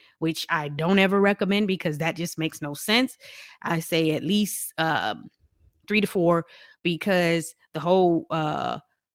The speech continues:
players being in a protocol, that is really something that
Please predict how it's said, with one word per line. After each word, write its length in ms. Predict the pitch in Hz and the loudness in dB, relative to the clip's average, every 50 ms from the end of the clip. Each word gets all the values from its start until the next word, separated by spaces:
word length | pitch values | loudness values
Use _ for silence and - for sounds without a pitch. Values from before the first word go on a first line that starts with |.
| _ - | _ 0
players 300 | - 226 202 196 190 170 | 2 4 6 6 4 4
being 220 | 165 185 185 180 | 2 2 4 4
in 120 | 180 170 156 | 4 2 2
a 40 | |
protocol, 500 | 147 - 185 190 208 208 - 190 165 160 | 0 2 0 2 2 2 2 2 2 2
that 220 | 151 160 156 165 196 | 0 0 -2 -2 -2
is 220 | 185 151 143 151 131 123 _ - | -4 -6 -8 -10 -12 -14 _ -6
really 600 | 160 170 180 185 185 170 170 165 165 - 156 - _ _ _ _ _ _ _ _ _ _ _ _ _ _ _ _ _ _ _ _ _ _ _ _ _ _ - | -4 -4 -2 -2 -4 -4 -6 -6 -6 -8 -10 -14 _ _ _ _ _ _ _ _ _ _ _ _ _ _ _ _ _ _ _ _ _ _ _ _ _ _ -12
something 420 | - - - 202 202 170 - 165 165 | -8 -2 2 2 4 4 4 4 4
that 200 | 156 151 156 | 4 2 2